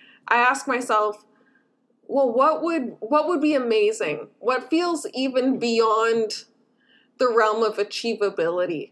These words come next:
right now? Like, what, what would be absolutely incredible?"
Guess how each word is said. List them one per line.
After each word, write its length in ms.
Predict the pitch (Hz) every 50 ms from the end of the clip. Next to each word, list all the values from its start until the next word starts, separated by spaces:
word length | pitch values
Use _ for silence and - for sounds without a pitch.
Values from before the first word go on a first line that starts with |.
| _ _ -
right 260 | 185 160 131 - -
now? 220 | 120 127 123 123
Like, 240 | 92 151 165 202 -
what, 300 | 220 240 247 247 - 226
what 160 | 262 254 254
would 120 | 294 302 254
be 140 | 285 269 -
absolutely 580 | - 233 233 233 - - 233 214 202 214 214
incredible?" 640 | 202 202 - - 151 190 202 202 - 139 147 - -